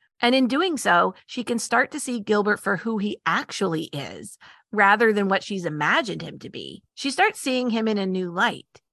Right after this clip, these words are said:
Gilbert hasn't particularly changed, but without the anger and humiliation that Anne had tied to Gilbert, she can start to see and appreciate him as an actual person. Not only is he smart and ambitious, he's a good friend,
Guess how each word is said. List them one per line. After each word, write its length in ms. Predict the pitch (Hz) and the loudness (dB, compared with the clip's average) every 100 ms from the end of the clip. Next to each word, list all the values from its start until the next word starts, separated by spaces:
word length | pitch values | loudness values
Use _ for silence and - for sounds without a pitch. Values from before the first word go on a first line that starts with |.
| - | -2
Gilbert 500 | 226 403 269 156 - | 2 4 2 0 -2
hasn't 360 | 175 185 180 - | -2 -2 -2 -8
particularly 760 | 180 170 160 170 160 151 147 | -8 -8 -6 -6 -6 -6 -10
changed, 600 | 151 151 175 - 208 - _ - - | -10 -10 -10 -10 -12 -12 _ -14 2
but 100 | 226 | 4
without 460 | 220 - 226 294 | 4 4 4 4
the 160 | 294 - | -2 -4
anger 340 | 180 208 220 214 | -2 -2 0 0
and 140 | 202 | -2
humiliation 840 | 180 208 202 190 175 170 180 180 | -2 -4 -2 -4 -4 -6 -4 -2
that 160 | 175 - | -2 -2
Anne 220 | 180 175 | -2 -2
had 200 | 165 170 | -2 -6
tied 440 | - 165 190 339 269 | -4 2 2 2 -2
to 80 | |
Gilbert, 500 | - 147 143 151 214 _ | -4 -6 -4 -4 -4 _
she 160 | - 302 | -4 -2
can 120 | 285 | 0
start 240 | 285 294 | 0 0
to 80 | 302 | -2
see 300 | - 269 269 | -6 -2 -2
and 120 | 247 220 | 0 -2
appreciate 640 | 214 247 220 226 208 202 | -2 -6 -4 0 0 0
him 160 | 196 196 | -2 -2
as 160 | 180 | -2
an 80 | 185 - | -6 -2
actual 420 | 175 175 180 165 | -2 0 -4 -4
person. 600 | - 262 294 - 65 - _ _ _ | -4 -6 -6 -10 -14 -18 _ _ _
Not 200 | 190 233 240 | 4 6 6
only 260 | 254 262 | 4 2
is 220 | - 196 | 0 -4
he 100 | 220 | -4
smart 480 | 202 - 180 196 214 - | -8 -2 4 4 4 -2
and 160 | 175 | -4
ambitious, 760 | 160 147 151 165 233 262 - - _ _ _ _ _ | -4 -6 -6 -4 -4 -4 -6 -20 _ _ _ _ _
he's 220 | 254 262 | 0 0
a 40 | |
good 200 | 262 285 | 0 -2
friend, 440 | - 247 277 165 | 2 4 4 2